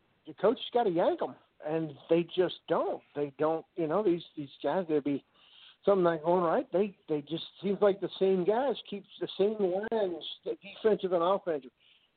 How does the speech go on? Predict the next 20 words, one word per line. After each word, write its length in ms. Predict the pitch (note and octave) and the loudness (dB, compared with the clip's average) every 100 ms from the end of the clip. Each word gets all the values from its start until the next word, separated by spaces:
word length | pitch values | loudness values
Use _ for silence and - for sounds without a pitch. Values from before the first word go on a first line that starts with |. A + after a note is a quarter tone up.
| _ | _
or 340 | E3 F3 F3+ F3 - - | -2 0 0 -2 -8 0
they, 220 | G3 F3+ | 0 2
they 100 | F#3 | -2
keep 200 | F3+ G3+ | 0 0
having 260 | F#3 G#3 G3 | 2 2 0
to 80 | G3+ | -2
replace. 440 | - G#3+ C#4+ E3 - | -2 0 0 -2 -4
And 120 | A#2+ | -8
there's 220 | C3+ D3+ | -8 -10
a 40 | D3+ | -14
question 480 | - E3+ F3+ - C#3+ | -2 2 2 2 2
I 80 | |
would 160 | D4 F3 | 4 4
ask 300 | C3 D3+ G3 - | 4 4 2 -4
is, 120 | C3 - - _ _ _ _ - | -8 -8 -18 _ _ _ _ -4
it's 120 | D3+ | 2
like, 180 | D#3 D3+ | 2 2
well, 380 | B2+ B2+ F#3+ B3 | 0 4 4 4
if 160 | E3 D#3 - | 0 -4 -6
you, 360 | E3 E3 D3 | -6 -6 -8